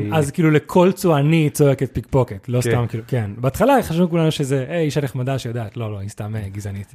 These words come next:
Speaker 1: כן.
Speaker 2: אבל זהו, אתה אומר לי שאפילו המשטרה שם באה לגנוב אותך.
Speaker 1: כן.
Speaker 2: אז, אה, כן, איטלקים.
Speaker 1: אז, אה, בוא נראה, אני אדווח בהמשך אם קיבלתי דוח או לא.
Speaker 2: כן.
Speaker 1: איך להביא בירה ומה עם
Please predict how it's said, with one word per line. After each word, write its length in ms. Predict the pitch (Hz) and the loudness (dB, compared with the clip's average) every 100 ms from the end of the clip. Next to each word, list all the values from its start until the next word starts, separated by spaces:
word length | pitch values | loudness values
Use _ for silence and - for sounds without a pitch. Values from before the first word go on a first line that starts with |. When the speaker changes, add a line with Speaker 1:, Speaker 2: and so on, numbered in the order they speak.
| 113 - | -16 -10
Speaker 1:
כן. 180 | 95 90 | -10 -6
Speaker 2:
אבל 160 | 127 147 | 0 4
זהו, 140 | 190 | 4
אתה 80 | 135 | 4
אומר 180 | 139 151 | 4 4
לי 60 | |
שאפילו 380 | - 139 147 156 | 4 2 4 4
המשטרה 440 | 151 - - 151 | 4 4 2 2
שם 340 | 151 143 120 107 - _ _ - | 4 2 0 -4 -8 _ _ -4
באה 120 | 139 | -2
לגנוב 300 | 135 139 135 | 2 4 4
אותך. 220 | 127 - 107 - | 2 -2 -4 -6
Speaker 1:
כן. 260 | 107 95 90 - - | -4 -4 -6 -12 -6
Speaker 2:
אז, 200 | 113 110 | -4 -2
אה, 60 | 110 107 104 104 | -2 -4 -6 -4
כן, 240 | 113 104 92 113 | -2 -2 -4 -4
איטלקים. 520 | 113 110 120 110 98 - - _ | -4 0 2 2 -2 -8 -20 _
Speaker 1:
אז, 240 | 120 101 - | -12 -10 -6
אה, 60 | 101 101 98 101 95 - | -4 -2 -2 -2 0 2
בוא 120 | 107 | 4
נראה, 220 | 107 107 | 4 4
אני 100 | 101 | 2
אדווח 320 | 95 92 113 | 2 4 4
בהמשך 420 | 101 101 - 107 | 4 2 2 0
אם 60 | 101 | -2
קיבלתי 400 | - 98 92 92 | -2 -2 -2 -2
דוח 320 | 87 92 - | 0 0 -2
או 80 | 92 | -6
לא. 140 | 92 95 _ - | -6 -10 _ -10
Speaker 2:
כן. 180 | 104 92 95 | -6 -6 -6
Speaker 1:
איך 180 | 95 90 | -6 -4
להביא 220 | 87 87 | -4 -2
בירה 260 | 104 98 82 87 | 0 0 -2 -2
ומה 140 | 87 | 2
עם 60 | 160 | 2